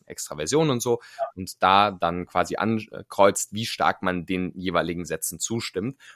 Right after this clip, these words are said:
Speaker 1: Und dann gibt's halt <clears throat> immer viele verschiedene Sätze zu einem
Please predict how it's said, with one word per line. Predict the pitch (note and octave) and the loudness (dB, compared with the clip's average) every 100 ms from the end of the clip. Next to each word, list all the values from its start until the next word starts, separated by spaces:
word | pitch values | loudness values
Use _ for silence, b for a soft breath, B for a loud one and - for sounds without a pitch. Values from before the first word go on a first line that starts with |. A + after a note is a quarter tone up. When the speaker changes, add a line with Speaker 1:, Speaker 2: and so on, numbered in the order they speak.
| B | B
Speaker 1:
Und | G2 | -4
dann | F#2+ | -2
gibt's | G#2 | 2
halt | G#2+ G2 - | 2 2 0
<clears throat> | E3 C3+ | 0 0
immer | G#2+ G2 | -2 -2
viele | - A#2+ G#2+ | -2 -2 0
verschiedene | G2+ - F#2 F2 | -2 -2 -2 2
Sätze | A#2+ - A2 G2 | 2 2 0 0
zu | - F#2+ | -2 0
einem | - F#2 G2 F2+ | 2 2 2 -2